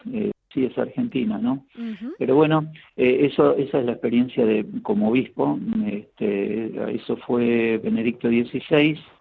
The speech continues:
Speaker 1: y después, bueno, Francisco me, digamos, me mandó a, a, a San Nicolás, tal vez porque habría estudiado espiritualidad en Roma, y bueno, y ahí necesitaba un discernimiento, este, así que, eh,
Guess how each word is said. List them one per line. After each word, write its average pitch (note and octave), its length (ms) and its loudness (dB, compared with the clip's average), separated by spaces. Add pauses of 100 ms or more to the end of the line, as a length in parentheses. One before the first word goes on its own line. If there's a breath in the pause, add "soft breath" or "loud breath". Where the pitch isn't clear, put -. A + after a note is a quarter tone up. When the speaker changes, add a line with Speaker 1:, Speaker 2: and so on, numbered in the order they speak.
(500 loud breath)
Speaker 1:
y B2 200 4
después, A#2+ 320 2
bueno, A#2+ 240 2
Francisco A#2 600 -2
me, G#2 380 -4 (400 soft breath)
digamos, A2 420 -4
me A#2 140 -2
mandó A2+ 400 2
a, B2 280 -2
a, A2 340 -4
a A#2+ 60 -12
San B2 200 2
Nicolás, D3+ 460 4
tal E3 180 2
vez G3 160 4
porque D3+ 340 -4
habría C#3 300 4
estudiado C#3 720 2 (500 soft breath)
espiritualidad C#3 1080 4
en B2 140 6
Roma, D3 480 6
y A#2 340 4
bueno, B2+ 260 6
y A#2 100 4
ahí A#2+ 120 6
necesitaba B2 480 2
un A#2+ 140 4
discernimiento, C3+ 1120 2 (580 loud breath)
este, A2+ 460 -2
así A2 280 -4
que, G#2+ 460 0 (240)
eh, G#2+ 340 -2